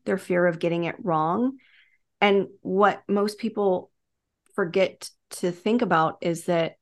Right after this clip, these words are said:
we're always failing. We're always getting it wrong because that's where the growth is.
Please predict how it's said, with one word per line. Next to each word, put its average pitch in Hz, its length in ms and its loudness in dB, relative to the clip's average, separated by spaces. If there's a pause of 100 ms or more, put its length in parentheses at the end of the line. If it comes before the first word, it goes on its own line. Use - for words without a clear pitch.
(120)
we're 185 260 -2
always 214 420 0
failing. - 600 -10
We're 196 200 2
always 208 380 0
getting 165 260 -4
it - 140 -10
wrong 180 300 -2
because 185 280 -4
that's 180 280 -4
where 170 120 -2
the 165 80 -6
growth 170 400 -2
is. - 460 -12